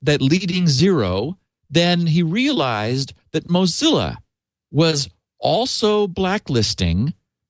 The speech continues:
in a patch a block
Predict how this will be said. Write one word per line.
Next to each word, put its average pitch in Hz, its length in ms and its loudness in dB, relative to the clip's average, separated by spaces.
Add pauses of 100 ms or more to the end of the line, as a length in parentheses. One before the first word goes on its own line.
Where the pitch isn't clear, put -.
(200)
in 240 460 2 (320)
a 156 120 2
patch - 800 -2 (960)
a 143 80 4
block 147 600 0